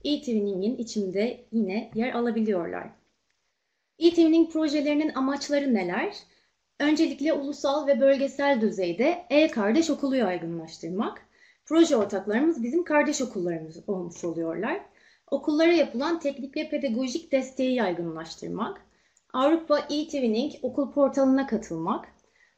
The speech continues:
Okul projelerinin kalitesini takip etmek ve yaygınlaştırmak.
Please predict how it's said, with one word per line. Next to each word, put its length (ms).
Okul 320
projelerinin 680
kalitesini 640
takip 420
etmek 400
ve 80
yaygınlaştırmak. 1080